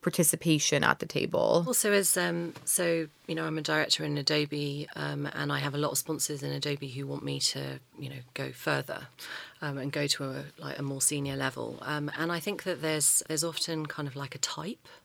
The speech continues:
Speaker 2: So when you're talking about, you know, well, where, where do I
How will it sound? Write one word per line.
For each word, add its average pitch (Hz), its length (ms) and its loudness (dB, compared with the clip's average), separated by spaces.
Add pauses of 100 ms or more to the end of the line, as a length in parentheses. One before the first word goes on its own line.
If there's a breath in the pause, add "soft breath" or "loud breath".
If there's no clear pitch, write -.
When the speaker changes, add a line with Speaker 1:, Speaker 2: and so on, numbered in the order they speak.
Speaker 2:
So - 140 2
when 185 100 2
you're 185 80 2
talking 196 300 2
about, 165 260 4
you 160 60 2
know, 151 160 2
well, 156 140 0
where, 170 560 4
where 175 240 2
do 165 160 4
I 156 420 4